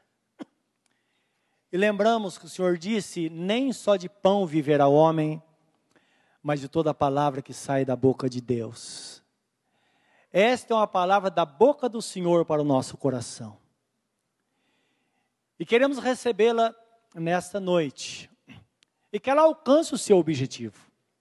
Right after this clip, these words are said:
O Senhor diz que a Tua palavra, ela tem um objetivo a ser dada,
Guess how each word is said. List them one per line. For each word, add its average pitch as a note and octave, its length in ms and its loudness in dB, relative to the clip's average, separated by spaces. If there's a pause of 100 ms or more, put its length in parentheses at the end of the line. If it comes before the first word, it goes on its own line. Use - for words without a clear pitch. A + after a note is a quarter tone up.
(960)
O G3 120 -2
Senhor C4 240 4
diz C4 220 -4
que B3 80 -4
a A#3 40 -4
Tua B3 180 4
palavra, A3 800 2
ela A3 220 2
tem B3+ 280 2
um C4 60 4
objetivo G3+ 840 -2 (680)
a D#3+ 100 0
ser G3 300 2
dada, D#3+ 560 2